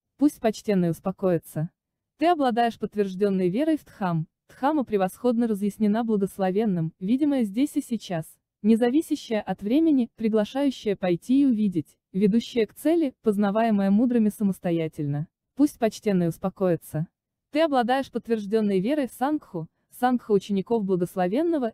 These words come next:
идущих по хорошему пути, идущих по прямому пути, идущих по верному пути, идущих по совершенному пути. Другими словами, четыре пары или восемь типов личностей — это Сангха учеников благословенного, достойная даров,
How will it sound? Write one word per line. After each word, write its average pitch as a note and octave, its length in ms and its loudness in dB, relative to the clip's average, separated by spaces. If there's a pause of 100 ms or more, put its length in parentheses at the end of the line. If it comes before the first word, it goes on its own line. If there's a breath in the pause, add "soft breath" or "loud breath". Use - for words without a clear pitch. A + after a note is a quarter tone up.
идущих C#4 420 0
по A#3+ 80 -10
хорошему A3+ 520 -2
пути, F#3 460 -6 (140)
идущих A#3+ 440 0
по G#3+ 100 -4
прямому G#3+ 400 0
пути, F#3 460 -6 (160)
идущих B3 420 0
по A3 100 0
верному B3 400 2
пути, G#3 460 -4 (120)
идущих B3 440 0
по A3 80 -4
совершенному B3+ 680 -2
пути. D#3+ 440 -6 (180)
Другими G3+ 460 2
словами, F3+ 600 -2 (200)
четыре G3+ 360 -2
пары A#3 320 2
или G3 120 2
восемь C4+ 340 0
типов G#3+ 340 -6
личностей — F#3 720 -4 (180)
это B3 200 -2
Сангха A#3 400 0
учеников G#3 580 0
благословенного, G3+ 960 0 (160)
достойная A3+ 580 0
даров, G3 320 0